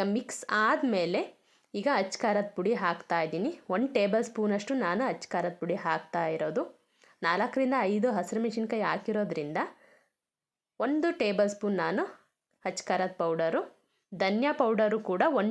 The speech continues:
ಟೇಬಲ್ ಸ್ಪೂನ್ನ ನಾನು ಹಾಕಿರೋದು. ಈಗ ಚೆನ್ನಾಗಿ ಮಿಕ್ಸ್ ಮಾಡಿ ಅದನ್ನ ಎತ್ತಿಟ್ಕೊಳ್ಬೇಕು. ತಣ್ಣಗೆ ಆಗ್ಬೇಕು, ಅದು ರುಬ್ಕೊಬೇಕು. ಆಮೇಲೆ ಈಗ ಸ್ವಲ್ಪ ಎಣ್ಣೆನ ಹಾಕಿ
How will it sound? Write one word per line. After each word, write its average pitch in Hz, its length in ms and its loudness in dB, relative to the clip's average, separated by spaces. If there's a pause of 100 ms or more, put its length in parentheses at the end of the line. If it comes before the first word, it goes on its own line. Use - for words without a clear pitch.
ಟೇಬಲ್ 175 260 0
ಸ್ಪೂನ್ನ 175 400 -2
ನಾನು 208 240 0
ಹಾಕಿರೋದು. 165 680 -2 (760)
ಈಗ 202 220 -2
ಚೆನ್ನಾಗಿ 214 500 2
ಮಿಕ್ಸ್ 220 380 0
ಮಾಡಿ 226 300 2
ಅದನ್ನ 196 320 2
ಎತ್ತಿಟ್ಕೊಳ್ಬೇಕು. 175 840 -2 (140)
ತಣ್ಣಗೆ 226 440 0
ಆಗ್ಬೇಕು, 165 500 0
ಅದು 156 240 0 (560)
ರುಬ್ಕೊಬೇಕು. 180 800 -2
ಆಮೇಲೆ 156 420 -2 (3000)
ಈಗ 214 180 -4 (120)
ಸ್ವಲ್ಪ 247 560 0 (200)
ಎಣ್ಣೆನ 214 460 2
ಹಾಕಿ 208 520 -2